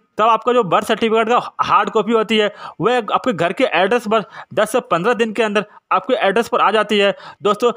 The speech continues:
आपसे जो भी फीस ली जाएगी वो फीस बहुत कम होगी, आप वो फीस को पेमेंट कर सकते हैं।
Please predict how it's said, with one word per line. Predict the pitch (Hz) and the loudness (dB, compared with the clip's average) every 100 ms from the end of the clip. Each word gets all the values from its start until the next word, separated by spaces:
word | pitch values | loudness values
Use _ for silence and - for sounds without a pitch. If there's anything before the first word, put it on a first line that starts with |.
| - - | -2 0
आपसे | 180 247 | 0 0
जो | 165 208 | 0 -2
भी | 247 | 0
फीस | 262 196 | -2 0
ली | 220 | 0
जाएगी | 233 233 220 220 - - | 2 0 0 -2 -4 -4
वो | 214 214 | -4 0
फीस | 254 | -2
बहुत | 247 185 226 | 0 0 0
कम | 214 226 | -2 0
होगी, | 220 220 | 0 0
आप | 214 165 | 0 0
वो | 220 226 | 0 0
फीस | 240 | -2
को | - | -2
पेमेंट | - 214 233 214 | -2 0 -2 -2
कर | 196 | -2
सकते | 190 202 226 | -2 -2 -2
हैं। | 202 | -2